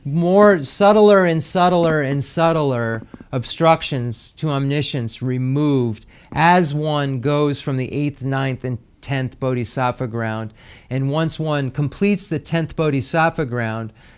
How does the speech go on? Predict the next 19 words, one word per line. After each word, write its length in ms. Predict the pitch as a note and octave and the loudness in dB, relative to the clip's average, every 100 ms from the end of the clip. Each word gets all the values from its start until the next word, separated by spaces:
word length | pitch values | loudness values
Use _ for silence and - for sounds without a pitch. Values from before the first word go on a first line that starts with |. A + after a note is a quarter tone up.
| _ | _
that's 360 | A#2 E3 F3 - | 0 2 2 -2
the 100 | D#3+ | -4
line 440 | D3+ D#3 E3+ E3+ | 0 2 2 2
of 120 | D3 | 0
demarcation 920 | A#2+ D#3 D3 C#3 - D#3+ D#3 - C#3+ A#2 | -2 -2 0 -2 0 0 0 -2 -6 -4
between 600 | B2+ - C#3+ C#3 C3 A#2+ - - - | -6 -6 -4 -2 -4 -6 -12 -20 -16
sentient 640 | - F3 D#3+ - D#3+ C#3 | -6 -2 -2 -2 -4 -4
being 500 | D3+ D#3+ D3+ C3+ A#2+ | -2 0 0 0 -4
and 280 | - B2 B2 | -4 -4 -2
Buddha. 360 | B2+ B2+ G#2 C2+ _ _ - | 0 0 -2 -8 _ _ -8
Um, 240 | B2 A#2 | -4 -4
so 260 | A2+ C#3 C3 | -4 -2 -2
once 320 | C3+ D#3+ D#3+ | -2 -4 -2
one 220 | E3+ D3+ | -4 -4
finishes 560 | - F#3+ G3 - E3 C#3+ | -2 0 0 0 -2 -2
the 80 | |
tenth 380 | D3 - E3+ D#3+ | -6 -2 -2 -2
bodhisattva 680 | - D#3 C#3+ - E3 D3+ C#3+ | -2 0 0 0 -2 0 -4
ground, 480 | B2 E3 D3+ B2+ | -4 -2 0 -2